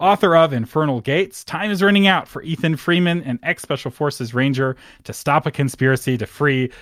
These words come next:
the Destroyer and his horde of fallen angels. So thank you, Michael Jack Webb, uh, for being a patron of the podcast, helping us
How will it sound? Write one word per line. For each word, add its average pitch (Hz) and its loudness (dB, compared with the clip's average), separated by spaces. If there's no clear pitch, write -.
the 127 -4
Destroyer 151 0
and 98 -10
his 120 -6
horde 131 -2
of 101 -14
fallen 117 -2
angels. 101 -8
So - -16
thank 160 -4
you, 160 0
Michael 147 -2
Jack 127 -4
Webb, 147 0
uh, 92 -14
for - -14
being 113 -4
a 107 -8
patron 143 -2
of 110 -12
the - -20
podcast, 123 -8
helping 185 2
us 175 -2